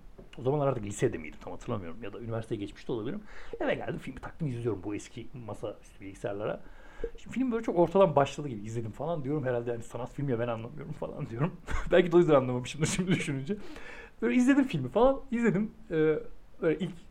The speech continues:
V C D'nin sonuna geldi. Jenerik akmaya başladı. Sonra ben dedim ki ben sanırım <laughs> üstüne yanlış yazmışlar. Bir iki yazarken V C D bire iki, ikiye bir yazmışlar. Ben tabii filmi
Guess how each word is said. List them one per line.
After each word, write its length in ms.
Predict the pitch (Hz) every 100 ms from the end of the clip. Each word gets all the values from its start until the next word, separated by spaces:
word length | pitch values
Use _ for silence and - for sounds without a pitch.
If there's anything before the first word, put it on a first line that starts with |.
| -
V 140 | 151
C 160 | 151 156
D'nin 100 | 156
sonuna 300 | 156 156 156
geldi. 420 | 131 110 143 214 - - 175
Jenerik 360 | 185 208 165
akmaya 300 | - 101 87
başladı. 280 | 85 - 107 - - - - - - - - - - - - -
Sonra 260 | - 220 220
ben 140 | 214
dedim 160 | 220 160
ki 140 | 160
ben 120 | 180 -
sanırım 360 | 196 165 214 - 240
<laughs> 220 | 349 - 160
üstüne 260 | - 208
yanlış 340 | 180 165 185 147
yazmışlar. 440 | 123 - 104 104
Bir 80 | 143
iki 220 | 151 170
yazarken 460 | 156 151 220 214 147
V 100 | 151
C 160 | 160
D 120 | 151
bire 240 | 135 160 170
iki, 380 | 170 - - 240
ikiye 300 | - 175 156
bir 100 | 147
yazmışlar. 520 | 123 110 - 262 269 - - - -
Ben 140 | 254
tabii 260 | 254 226 247
filmi 340 | - 202 220